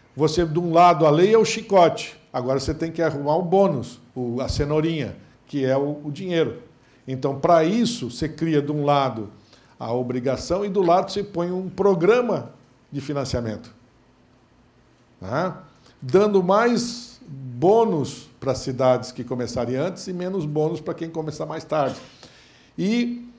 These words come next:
e, na época, eu classifiquei as cidades entre acima de quinhentos mil, entre quinhentos e cem, menos, entre cem e vinte, menos que vinte, e, e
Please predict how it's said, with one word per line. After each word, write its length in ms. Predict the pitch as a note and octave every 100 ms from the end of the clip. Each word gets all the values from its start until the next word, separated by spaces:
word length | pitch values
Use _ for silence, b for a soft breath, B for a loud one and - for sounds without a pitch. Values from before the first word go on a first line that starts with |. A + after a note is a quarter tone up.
| B B B
e, 160 | - E3
na 220 | E3+ D#3+
época, 480 | F3 A3+ A3+ C#3 D3+
eu 300 | D3 E3+ E3+ D#3+ D3 - -
classifiquei 600 | E3 E3+ - E3 D#3 D#3+
as 100 | D3
cidades 540 | C#3+ C3+ C3+ C3 A2+
entre 480 | B2+ B2 A#2+ A#2 A2
acima 480 | A#2+ A#2 - F3 E3
de 100 | C3+
quinhentos 320 | D3 C#3+ C#3+
mil, 380 | C3 D3+ E3+ E3
entre 200 | C3+ C3
quinhentos 400 | C3 C#3+ C#3+ B2
e 80 | C3
cem, 420 | - D3 E3 D#3 B B B B B
menos, 440 | C#3 D#3 E3 D#3+ F3+
entre 400 | D#3 C3 C3 B2+
cem 320 | - D#3 D3+
e 80 | C#3+
vinte, 420 | C#3+ F#3 F#3+ E3+
menos 260 | D#3 D3
que 140 | D3 D#3
vinte, 460 | D3 F#3 G3+ - B B B
e, 160 | E3 E3+ D#3 F3+ E3+ -
e 360 | F3 E3+ F3